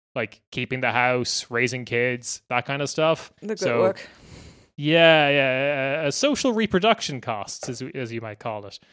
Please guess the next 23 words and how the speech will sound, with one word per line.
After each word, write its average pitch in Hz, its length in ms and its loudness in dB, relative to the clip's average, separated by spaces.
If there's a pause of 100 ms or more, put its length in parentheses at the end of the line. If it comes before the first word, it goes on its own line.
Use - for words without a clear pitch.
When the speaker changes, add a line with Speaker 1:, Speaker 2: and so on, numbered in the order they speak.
(380)
Speaker 1:
Um, 110 500 -2 (540)
so 139 640 4 (180)
they 139 100 4
were 135 80 6
like, 127 200 0
"Yeah, 139 200 2
there 156 160 0
should - 120 -10
probably 175 220 4
be 131 100 -4
tax - 480 -4
relief 113 460 -6
for 120 180 -4
them." 113 340 -6 (800)
But 220 140 4
no, 208 140 10
Volt 165 260 8
was 151 120 0
like, 147 200 2
"No, 165 160 6
everyone's 160 300 6
gotta 180 140 6
work. 131 400 2